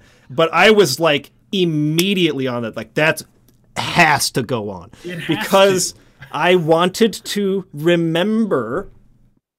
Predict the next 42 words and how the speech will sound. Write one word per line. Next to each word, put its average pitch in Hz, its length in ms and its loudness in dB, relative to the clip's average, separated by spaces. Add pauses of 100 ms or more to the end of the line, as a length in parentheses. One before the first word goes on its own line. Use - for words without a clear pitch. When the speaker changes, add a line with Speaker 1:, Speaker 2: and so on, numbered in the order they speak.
(1000)
Speaker 1:
emulating 165 680 0
that 165 260 -4
game. 180 580 -2 (380)
<laughs> - 60 -10 (760)
And, 170 280 -2
and 170 200 -4
'cause, 196 300 -2
'cause 196 220 -2
at 190 120 -2
the 185 60 -6
time 226 400 -4
we 214 80 -2
were 202 140 -2
just - 280 -8 (100)
so 196 420 0
into 180 320 -8
Lord 160 280 -4
of 170 60 -8
the 151 60 -8
Rings. 170 360 -6
Speaker 2:
I 135 220 -4
know, 156 240 -8
Speaker 1:
And 160 240 -4
we 170 140 4
just, 180 220 2
Speaker 2:
anything 170 200 -8
was 139 100 -12
good, 143 200 -2
Speaker 1:
we 180 80 4
just 190 220 0
Speaker 2:
yeah. 180 100 -6
Speaker 1:
wanted 214 800 2
more 247 500 6
Lord 262 320 4
of 240 80 -2
the 220 80 2
Rings. 220 480 -2
And 175 100 -2
so 202 200 -4
it's 185 120 -6
Speaker 2:
Yeah. 208 100 -4
Speaker 1:
like, 202 220 -4